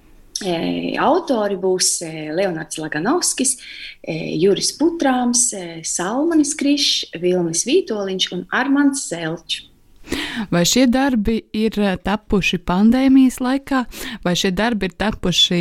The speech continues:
Speaker 2: īpaši šai izstādē, vai tie ir, em, kaut kādā laika n-, nogrieznī tapuši darbi un, eh, vienkārši to tēma tik ļoti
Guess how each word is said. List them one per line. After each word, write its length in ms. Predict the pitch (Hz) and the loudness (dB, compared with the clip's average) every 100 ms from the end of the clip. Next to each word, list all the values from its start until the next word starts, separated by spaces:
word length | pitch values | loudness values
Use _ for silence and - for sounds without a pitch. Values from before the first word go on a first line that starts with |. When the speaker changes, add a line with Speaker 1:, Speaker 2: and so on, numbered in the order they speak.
| 165 | 0
Speaker 2:
īpaši 560 | 185 190 226 180 - - | 2 2 2 0 -2 -4
šai 280 | - 202 240 277 | 0 0 4 2
izstādē, 600 | - - 262 233 208 202 - - - - | 0 -2 2 2 2 -2 -4 -12 -12 -2
vai 180 | 180 180 | 0 0
tie 340 | 196 220 220 | 0 2 2
ir, 100 | 202 | 0
em, 580 | 190 175 170 170 170 175 - 240 - | 0 0 2 2 2 0 0 0 0
kaut 220 | - 208 | 0 0
kādā 340 | 214 208 185 175 | 2 2 0 0
laika 520 | 180 202 233 - 185 165 - | 0 0 0 -2 -4 -4 -2
n-, 100 | 196 - - | -2 0 4
nogrieznī 760 | 196 233 196 202 175 175 175 | 6 6 2 0 0 0 0
tapuši 480 | - 240 - 277 254 | -2 -4 0 2 2
darbi 460 | 240 262 240 208 214 | 2 2 2 2 4
un, 300 | 208 202 196 | 6 6 4
eh, 200 | 190 190 | 2 2
vienkārši 720 | 214 233 214 190 - - 190 - - - | 4 2 0 -2 -2 -6 -6 -8 -8 -2
to 100 | 185 | -2
tēma 500 | - 202 220 220 - | 0 2 4 4 2
tik 180 | 247 | 0
ļoti 680 | - 240 226 - 196 190 185 | 4 4 4 0 4 4 2